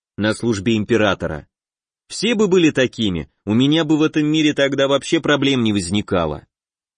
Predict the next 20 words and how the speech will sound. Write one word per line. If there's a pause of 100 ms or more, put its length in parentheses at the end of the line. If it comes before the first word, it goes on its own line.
(220)
Эфира
осталось
единиц
десять
от
силы, (280)
может,
чуть
больше. (580)
Хватит
на
один
прыжок, (340)
так
что
больше
никаких
импровизаций
и
растрат.